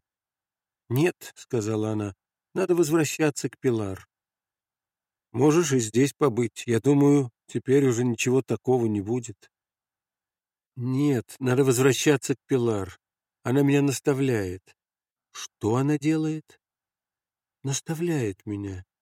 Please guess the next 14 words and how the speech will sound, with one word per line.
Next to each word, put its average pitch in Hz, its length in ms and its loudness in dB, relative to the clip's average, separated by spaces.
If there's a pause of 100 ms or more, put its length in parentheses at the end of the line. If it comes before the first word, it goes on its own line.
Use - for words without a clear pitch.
(400)
Она 127 200 4
улыбнулась 139 580 4
и 120 40 -6
потом 135 320 0
поцеловала 104 640 -4
его. 92 380 -8 (840)
«Разве 117 280 -4
ты 135 120 -4
не 131 120 0
знаешь, 160 360 -2
как - 180 -10
наставляют 107 600 -4
в - 80 -18
церкви?» - 640 -14